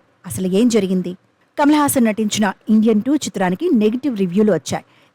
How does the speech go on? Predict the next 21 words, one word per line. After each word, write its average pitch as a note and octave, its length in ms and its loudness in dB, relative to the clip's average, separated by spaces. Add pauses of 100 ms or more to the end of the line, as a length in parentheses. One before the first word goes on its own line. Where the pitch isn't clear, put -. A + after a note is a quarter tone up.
ఈ C#4 80 2
సినిమా A3+ 320 0
మూడు A#3 240 2
రోజుల్లో A3 360 2
కేవలం F#3+ 360 -2 (400)
యాభై A#3+ 260 2
ఎనిమిది A3 300 0
కోట్ల G3 320 -2
రూపాయలు F#3+ 340 -2
మాత్రమే A3 360 -2
రాబట్టింది. D#3+ 520 -6 (420)
శనివారం D4 380 2
కంటే A3+ 320 -2
ఆదివారం G3+ 540 0
వసూళ్లు G3 520 0
మరింత A3+ 300 0
తగ్గాయి. D3+ 360 -14 (420)
పాత A3+ 220 0
కథ C4 240 -4
కథనం G#3+ 520 -2
అవ్వడంతో F#3 500 -2